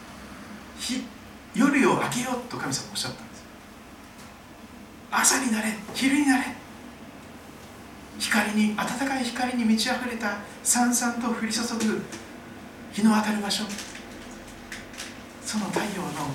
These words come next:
降り注ぐところに、その大地に太陽の光が届くようになったということですね。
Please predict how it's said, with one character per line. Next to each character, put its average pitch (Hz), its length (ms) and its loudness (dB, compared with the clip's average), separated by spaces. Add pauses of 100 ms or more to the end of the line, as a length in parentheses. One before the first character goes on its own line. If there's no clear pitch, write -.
(120)
降 - 40 -12
り 175 80 0
注 170 80 2
ぐ 196 60 -4 (460)
と 165 60 -6
こ 165 100 -4
ろ 175 60 -4
に、 220 200 4 (840)
そ 175 140 -4
の 147 240 -2 (240)
大 190 220 2
地 - 160 -2
に 151 160 -4 (600)
太 - 120 -2
陽 170 240 2
の 135 40 0
光 180 320 -4
が 175 140 -2
届 - 300 -2
く 190 100 -6
よ 170 80 -2
う - 80 -4
に - 60 -6
な - 80 -2
っ - 20 -4
た - 60 -6
と - 80 -6
い - 300 -6
う - 40 -8
こ - 80 -8
と - 100 -6
で - 80 8
す - 180 6
ね。 - 40 -6